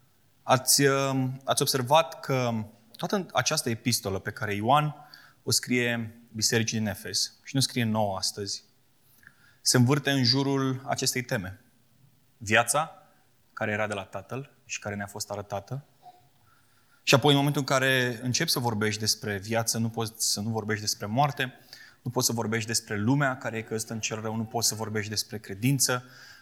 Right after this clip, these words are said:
Și Ioan abordează toate aceste subiecte. Abordează teste ale credinței. Dacă ne aducem aminte, vor-, testul doctrinar, testul, testul moral, testul social. Și pare că uneori Ioan se repetă. Pare că, bă, dar stai că parcă am mai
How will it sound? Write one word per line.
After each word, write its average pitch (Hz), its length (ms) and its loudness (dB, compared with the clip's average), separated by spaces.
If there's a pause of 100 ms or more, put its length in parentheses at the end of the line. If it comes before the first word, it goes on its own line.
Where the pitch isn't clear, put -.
(100)
Și - 240 2
Ioan 180 220 8
abordează 160 440 0
toate 107 200 -6
aceste 98 320 -4
subiecte. 87 600 -14 (220)
Abordează 107 680 2 (600)
teste 180 340 6
ale 101 180 6
credinței. 92 580 -8 (240)
Dacă 110 160 -4
ne 113 60 2
aducem 113 200 0
aminte, 117 360 2
vor-, 107 220 -4 (600)
testul 117 260 2
doctrinar, 110 720 0
testul, 104 360 -8 (120)
testul 113 440 0
moral, 107 520 -4 (420)
testul 123 260 0
social. 120 720 2 (540)
Și - 320 6
pare 262 260 8
că 254 200 0
uneori 196 580 4
Ioan 180 300 2
se - 160 4
repetă. 147 480 0 (120)
Pare 147 260 2
că, 151 320 -4
bă, 165 100 -4
dar 160 120 -2
stai 160 240 -6
că 117 140 -4
parcă 147 320 -4
am 151 60 -2
mai 143 220 -6